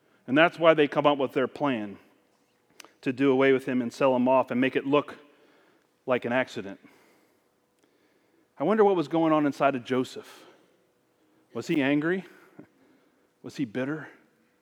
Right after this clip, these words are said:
Was he frustrated? Was he sad? I bet he felt all those things.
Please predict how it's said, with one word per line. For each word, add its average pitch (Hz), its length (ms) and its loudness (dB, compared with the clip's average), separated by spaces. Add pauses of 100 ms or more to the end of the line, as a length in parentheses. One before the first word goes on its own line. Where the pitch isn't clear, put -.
(840)
Was 131 100 -16
he 120 80 -10
frustrated? 135 720 -8 (1160)
Was 117 100 -10
he 117 100 -12
sad? 123 640 -4 (1700)
I 120 60 -10
bet 131 200 -6
he 131 80 -4
felt 123 320 -6
all 117 200 -10
those 98 240 -14
things. 98 340 -20